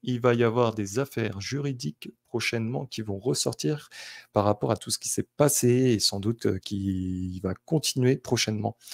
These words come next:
Dans la difficulté, bon, bah, c'est la ruine. Accompagné encore d'une meilleure carte,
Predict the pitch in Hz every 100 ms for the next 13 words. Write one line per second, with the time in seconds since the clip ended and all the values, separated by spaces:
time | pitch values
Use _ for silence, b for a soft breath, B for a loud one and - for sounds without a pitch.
0 | B B _ 131 147 156 202 208 185 160
1 | - 170 170 - _ _ _ _ _ _
2 | _ _ _ _ 104 - - 101 92 90
3 | - 107 101 98 123 190 233 226 - _
4 | _ _ _ _ _ _ _ _ _ -
5 | 131 147 143 143 139 143 143 127 117 120
6 | 113 113 120 117 110 123 117 - - -